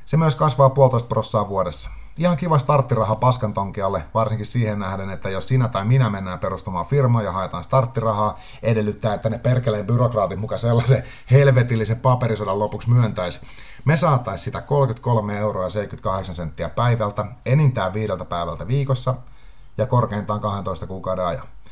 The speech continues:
Sehän tekee kuusisataaseitsemänkymmentäviisi euroa ja kuusikymmentä senttiä kuukaudessa ja kyseessä on veronalainen tulo. Reilu peli, eiks niin? Ensin saat kusettaa kansalaisia helvetin kovalla palkalla toista vuosikymmentä, ja sitten ne kusetetut reppanat maksaa sun perseilys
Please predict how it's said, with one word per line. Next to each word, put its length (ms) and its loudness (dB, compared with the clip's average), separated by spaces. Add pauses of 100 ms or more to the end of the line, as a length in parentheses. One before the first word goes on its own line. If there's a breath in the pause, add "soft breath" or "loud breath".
(280 loud breath)
Sehän 240 6
tekee 260 -2
kuusisataaseitsemänkymmentäviisi 1040 0
euroa 220 4
ja 40 2
kuusikymmentä 420 0
senttiä 260 2
kuukaudessa 640 2
ja 120 -6
kyseessä 440 -4
on 240 0
veronalainen 580 2
tulo. 260 -6 (640 soft breath)
Reilu 220 4
peli, 280 8
eiks 160 0
niin? 260 4 (320)
Ensin 340 4
saat 200 2
kusettaa 400 0
kansalaisia 680 2
helvetin 380 4
kovalla 280 -4
palkalla 440 0
toista 320 -2
vuosikymmentä, 640 2 (540 loud breath)
ja 80 4
sitten 320 0
ne 80 6
kusetetut 640 0
reppanat 540 0
maksaa 400 2
sun 240 2
perseilys 640 2